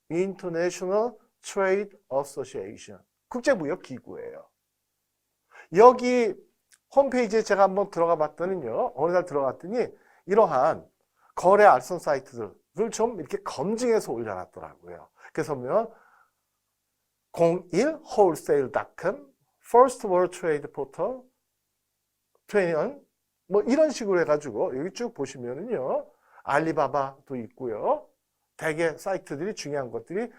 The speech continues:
나와 있다라는 거죠. 그 요거는요. 제가 몇 개만 보여드렸고요. 지금 순서대로 써놓은 거거든요. 예, 지명 관계상 몇 개만 써놨으니까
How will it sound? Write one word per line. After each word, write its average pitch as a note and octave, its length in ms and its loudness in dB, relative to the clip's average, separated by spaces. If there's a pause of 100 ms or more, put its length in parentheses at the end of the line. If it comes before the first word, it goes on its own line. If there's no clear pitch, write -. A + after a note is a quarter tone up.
(140)
나와 A#2 280 -2
있다라는 A2 800 -10
거죠. F2+ 720 -8 (320)
그 A#3+ 120 -2
요거는요. E3+ 680 -2 (340)
제가 E3+ 300 2
몇 D#3+ 180 -2
개만 F#3 320 0
보여드렸고요. C#3 800 -6 (320)
지금 A3 160 -4
순서대로 B3 500 -2
써놓은 E3 300 -6
거거든요. B2 720 -2 (380)
예, B2 220 -10
지명 F3+ 320 -4
관계상 C#3 480 -8
몇 A#2+ 120 -8
개만 C#3+ 200 -8
써놨으니까 E3 920 -2